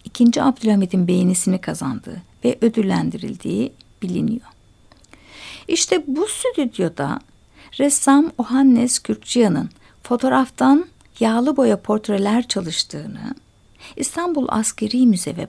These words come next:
bazı özel koleksiyonlardaki örneklerden gözlemleyebiliyoruz. Öyle ki Kürkçiyan kendi ismiyle birlikte çalıştığı atölyenin, yani Febüs'ün ismini de eserlerinde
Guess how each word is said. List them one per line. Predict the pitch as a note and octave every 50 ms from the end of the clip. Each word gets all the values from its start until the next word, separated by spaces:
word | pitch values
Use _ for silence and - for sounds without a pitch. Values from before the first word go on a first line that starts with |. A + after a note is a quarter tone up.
| - - B3+
bazı | C4+ F4 G4 - - - -
özel | - A#3+ A3 - B3+ C4 B3
koleksiyonlardaki | - - A3 G#3 G3+ G3 - - - F#3+ F3+ F3+ - F3 - - - - - - -
örneklerden | - - A3+ A3+ G#3 F#3+ F3+ - - - E3+ E3 E3+ - C#3+ E3+ A3 C4 D#4+ - _ - -
gözlemleyebiliyoruz. | G3+ F#3+ F3+ F3+ F3 D#3 D3+ D3 - - F3+ A3+ A3+ - E3+ A3 - - - - - - - - - - _ _ _ _ _ _ - - - - - - - - _ _
Öyle | - G3+ G3+ G3+ G#3 B3+ C4+ C4+
ki | - - F#3+ G3+ A#3 C#4 F4+ - - - - _ _ -
Kürkçiyan | - A#3 A3 - - - B3 A#3 A3+ G#3
kendi | F3+ - - G3 G#3 A3 A#3+ -
ismiyle | - - - - - - G#3 F#3+ F3 F3+ - F3 -
birlikte | - E3+ F3 F3+ - - - F3+ G#3 B3 D4 D#4+ - - - - - - -
çalıştığı | - - A3+ G#3+ A3+ G#3+ - - - - A3+ A#3+ -
atölyenin, | - F#3 F3+ - G3 F#3 F3+ F#3 F#3 F3+ F3 E3+ - - - - _ -
yani | - A#3+ B3+ C4+ C4 A3 F#3 G3+ A#3+ D4 - - _ - - -
Febüs'ün | - D#4 D4 D4 B3+ - - B3 A3+
ismini | A3+ - - A3 - - A3+ G#3+ G3 F#3+ F3+ -
de | F#3 G3 A3+ C4+ D4 D4+ - _ _ _ _ _ _ -
eserlerinde | - A3+ - - A3+ G#3+ G3 F3+ F3 - - F3 - - - - G3+ A3+ C4 C4+